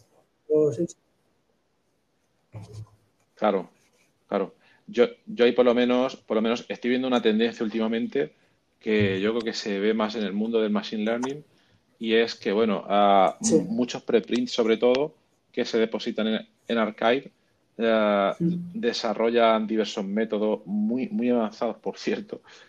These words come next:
Speaker 2: de inteligencia artificial y todo este tipo de cosas, y muchas de las
Speaker 1: Sí.
Speaker 2: veces, que no siempre, te
Speaker 1: Sí.
Speaker 2: ponen su enlace al repositorio en GitHub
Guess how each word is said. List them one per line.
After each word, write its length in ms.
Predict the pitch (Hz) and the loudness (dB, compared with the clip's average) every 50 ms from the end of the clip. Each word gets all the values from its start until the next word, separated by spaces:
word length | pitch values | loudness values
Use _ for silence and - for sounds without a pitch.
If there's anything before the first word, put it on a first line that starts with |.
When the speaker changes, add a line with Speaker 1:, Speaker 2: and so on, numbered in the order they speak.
| _ _ - | _ _ -14
Speaker 2:
de 140 | - - 110 | -8 -4 -4
inteligencia 500 | 107 104 104 101 98 - 113 104 - 107 | -4 -4 -4 -6 -10 -10 -12 -12 -10 -12
artificial 460 | 104 - - 104 - 104 - 117 107 | -12 -12 -14 -16 -16 -12 -10 -8 -8
y 40 | 104 | -6
todo 100 | 107 104 | -6 -8
este 160 | 95 - 113 | -10 -10 -12
tipo 320 | 110 110 104 - 104 - 101 | -10 -10 -10 -10 -6 -6 -6
de 100 | 95 92 | -4 -4
cosas, 400 | 117 113 113 135 147 - - _ _ - - - _ _ _ _ | -6 -6 -6 -6 -8 -10 -14 _ _ -20 -20 -20 _ _ _ _
y 340 | - 127 147 160 151 - - - | -8 -6 -4 -4 -4 -4 -6 -8
muchas 360 | 107 110 117 123 - 143 131 | -8 -8 -8 -6 -6 -4 -2
de 80 | 131 | 0
las 80 | 127 123 | 0 0
Speaker 1:
Sí. 60 | 120 | 0
Speaker 2:
veces, 280 | 123 - - - 131 - | 0 -2 -6 -10 -14 -12
que 140 | _ - 127 | _ -8 -6
no 100 | 123 120 | -6 -6
siempre, 420 | - - 143 135 - 143 160 170 170 - - - - - _ _ - | -6 -8 -8 -8 -4 -4 -4 -4 -4 -6 -18 -20 -20 -20 _ _ -12
te 80 | - 110 | -12 -6
Speaker 1:
Sí. 20 | - | -2
Speaker 2:
ponen 300 | - 117 120 123 131 127 | 2 4 4 4 2 2
su 340 | 120 - - - 127 120 120 | -2 -6 -4 -2 0 2 4
enlace 460 | 117 117 117 123 123 120 - - 143 | 4 4 2 0 -2 -2 -2 -2 0
al 160 | - - 107 104 | 2 2 2 0
repositorio 600 | 104 110 104 - 92 - - - - 101 110 120 | 0 -2 -4 -4 -8 -10 -10 -6 -4 -2 -2 0
en 140 | 113 113 113 | -2 -2 -4
GitHub 420 | 107 127 131 - - - 151 165 | -4 -6 -8 -8 -6 -4 -4 -4